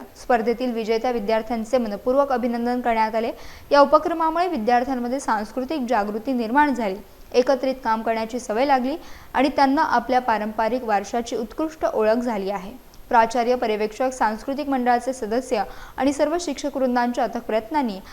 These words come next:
आणि मार्गदर्शनाखाली हा कार्यक्रम यशस्वी झाला. पोलादपूरच्या पर्यटनासाठी एक रोमांचक आणि आनंदाची बातमी आहे. तालुक्यात पहिल्यांदाच साहसी पर्यटनाला सुरुवात झाली असून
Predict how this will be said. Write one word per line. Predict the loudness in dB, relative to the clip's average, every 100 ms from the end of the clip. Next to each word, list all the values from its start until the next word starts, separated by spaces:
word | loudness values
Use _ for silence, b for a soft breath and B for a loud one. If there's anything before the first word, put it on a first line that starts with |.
| B -2
आणि | 2
मार्गदर्शनाखाली | 4 4 4 -2 -2 -4 -2 -2 0
हा | -2
कार्यक्रम | 0 -2 -2 -2
यशस्वी | 0 0 -2 -4 -4
झाला. | -2 -4 -8 -16 -20 -20 -20 -20 -20 _ _ _ _ _ _ _ _ _ _ _ _ -20 B B 8
पोलादपूरच्या | 10 12 10 4 6 6
पर्यटनासाठी | 8 6 6 6 6 6 2 2
एक | 0 6
रोमांचक | 6 8 4 4 0 4
आणि | 4 4
आनंदाची | 2 2 4 4 4
बातमी | 2 2 -4 -6
आहे. | -10 -18 -12 4
तालुक्यात | 6 6 4 4 2
पहिल्यांदाच | 2 6 6 8 4 4
साहसी | 8 8 8 2 2
पर्यटनाला | 2 4 4 6 6 4
सुरुवात | 0 2 2 2
झाली | 2 4
असून | 4 2